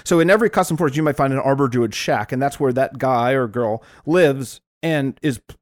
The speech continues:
is sort of tending to this forest, you know? But, uh, on the meta side, on the mo-, on the, the Minecraft side, we have, like, a, like, an Arbor Druid museum. So you build the tree once and you build it, like, legit in survival. Then after that,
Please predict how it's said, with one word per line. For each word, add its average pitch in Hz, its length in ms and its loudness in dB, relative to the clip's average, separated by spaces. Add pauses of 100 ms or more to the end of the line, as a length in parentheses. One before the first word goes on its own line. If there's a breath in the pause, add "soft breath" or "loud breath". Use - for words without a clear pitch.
(160)
is 143 200 0
sort 135 240 0
of 123 60 -6
tending 143 440 0
to 120 140 -2
this 98 160 -8
forest, 117 440 -4
you 131 60 -2
know? 131 140 -2
But, 160 280 -4 (480 loud breath)
uh, 147 240 4
on 147 160 2
the 131 120 0
meta 175 300 2
side, 120 260 0
on 123 140 0
the 123 60 -2
mo-, 139 160 0
on 131 160 0
the, 120 160 0
the 117 160 -4
Minecraft 135 440 -4
side, 92 300 -6 (340 loud breath)
we 175 140 2
have, 160 140 2
like, 147 160 2
a, 139 200 0
like, 131 200 -2
an 139 80 -4
Arbor 175 260 4
Druid 147 240 0
museum. 127 400 0
So - 100 -4
you 156 200 -2
build 190 240 2
the 160 80 -2
tree 160 220 0
once 135 380 0
and 127 140 -2
you 131 60 -2
build 127 240 0
it, - 100 -4
like, 113 220 -6
legit 120 340 -2
in 117 140 -6
survival. 113 480 -2
Then 143 200 0
after 139 440 -2
that, 135 480 -2